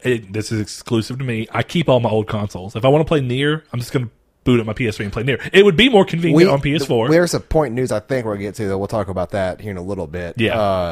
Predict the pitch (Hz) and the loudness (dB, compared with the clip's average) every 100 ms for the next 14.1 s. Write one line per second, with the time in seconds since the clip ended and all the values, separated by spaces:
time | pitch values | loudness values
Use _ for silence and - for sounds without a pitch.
0 | 78 76 85 - _ _ _ _ _ - | -6 -10 -14 -20 _ _ _ _ _ -2
1 | 127 117 110 - _ - 117 127 120 98 | 2 2 0 -8 _ -6 -2 0 0 -4
2 | 107 - 78 - - 127 143 170 165 - | -6 -8 -14 -14 -6 -2 4 4 2 -4
3 | - - 196 285 320 247 165 117 113 143 | 2 6 6 8 6 6 6 4 2 0
4 | 135 147 190 143 139 - - - 127 120 | 4 6 6 4 4 2 -10 0 2 4
5 | 113 123 143 151 - 135 139 131 117 117 | 2 -2 -2 -2 0 0 2 2 0 2
6 | 117 113 110 117 110 98 - 117 107 127 | 2 0 -2 -2 -2 -4 -6 -6 -4 -4
7 | 139 120 110 127 117 110 101 110 101 - | -2 -4 -6 -6 -4 -4 -4 -4 -6 -2
8 | 127 113 123 101 - - - 117 107 107 | -2 -2 -4 -6 -8 -12 -8 -6 -4 -2
9 | 113 113 117 104 98 107 90 117 - 104 | -4 -4 -6 -4 -2 -4 -6 -8 -8 0
10 | 110 110 135 127 101 - - - - 143 | 2 2 2 0 0 -8 -14 -16 -6 0
11 | 165 185 185 160 110 143 139 120 113 143 | 2 2 0 0 2 6 6 6 4 6
12 | 156 269 - 190 185 175 175 170 156 - | 6 6 6 6 6 6 4 2 0 2
13 | 147 - 139 135 117 98 - 117 117 110 | 2 4 0 0 0 -2 -2 0 2 0
14 | 92 | 0